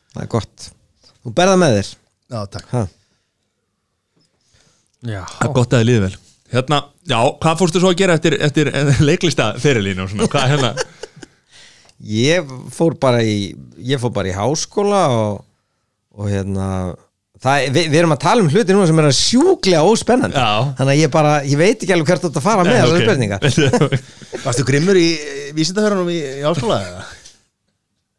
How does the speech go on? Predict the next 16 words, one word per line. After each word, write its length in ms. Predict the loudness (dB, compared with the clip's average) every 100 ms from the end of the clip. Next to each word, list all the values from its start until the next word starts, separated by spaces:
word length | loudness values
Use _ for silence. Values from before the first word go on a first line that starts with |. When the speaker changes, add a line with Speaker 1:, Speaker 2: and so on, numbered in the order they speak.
| _ -12
Speaker 1:
Já, 320 | -8 -6 -4 -4 -2 -2 0 -2 -6 _ -8
örugglega. 400 | -4 -4 -4 -6 -4
Nei, 400 | 0 2 2 2
ætli 240 | 0 0 0
það. 240 | 0 -2
Nei, 320 | 0 2 2 0 _ _ _ _ _
ég 180 | 0 2
var 160 | 2 0
pabbi 460 | -4 -4 _ 0 2
svo 140 | 4
ungur, 240 | 2 0 -6
sko, 220 | -4 -4
þannig 160 | -2 -2
að 100 | 0
ég, 200 | 0 0
eða 100 | 0